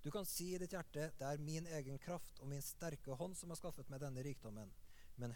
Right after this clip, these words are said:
husk Herren din Gud, for det er han som gir deg kraft til å vinne rikdom. Og så videre. Så her forklarer på en måte Gud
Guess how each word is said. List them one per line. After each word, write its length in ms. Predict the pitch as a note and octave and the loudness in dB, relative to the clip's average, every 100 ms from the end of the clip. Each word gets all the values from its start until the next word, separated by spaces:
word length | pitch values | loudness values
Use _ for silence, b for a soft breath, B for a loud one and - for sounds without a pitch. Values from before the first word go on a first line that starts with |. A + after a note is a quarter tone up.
| - | 0
husk 260 | F3+ - - | -2 -2 2
Herren 240 | E3+ C#3 D3 | 2 4 0
din 140 | D3 | 0
Gud, 240 | D3 D#3 - | 0 0 -2
for 100 | C3 | -2
det 140 | B2 B2 | -2 -2
er 80 | - | -4
han 160 | D3 D#3+ E3 | -2 -2 -4
som 160 | D3+ | -4
gir 160 | C#3+ A2+ | -2 0
deg 140 | B2 - | -2 -2
kraft 380 | D#3 - - - B B B - | -2 -2 -4 -6 B B B -4
til 320 | C#3+ C#3+ D#3+ C#3 - | 0 0 -2 -4 -2
å 240 | B2+ B2+ C#3+ - - - A#2+ | 0 2 0 -6 -8 -6 -2
vinne 380 | C#3 B2 G#2 G#2+ - - B B B - - | 0 0 -2 -2 -4 -10 B B B -8 -2
rikdom. 540 | A#2+ C#3+ - C#3 B2 - - - - - - - - - - - B B B B - | 0 0 2 0 0 -4 -8 -8 -6 -8 -10 -10 -10 -12 -8 -8 B B B B -4
Og 160 | A#2+ | -4
så 140 | - A#2 | -2 -2
videre. 300 | A2 F2+ - - - - - - - - - - B B B B - | -2 -4 -10 -8 -6 -6 -8 -10 -10 -10 -12 -12 B B B B -2
Så 220 | - G3+ - - - - - - - - - - | 4 4 4 -6 -6 -6 -8 -8 -10 -10 -2 4
her 240 | E2+ G3+ - - - - - - - | 6 4 2 -6 -8 -10 -12 -8 -8
forklarer 560 | - - D3 - B2 D#3 | -4 -4 -2 0 0 2
på 60 | |
en 80 | G3 | 2
måte 180 | F3+ D#3 | 2 0
Gud 380 | C#3 D#3+ F3+ | 0 4 4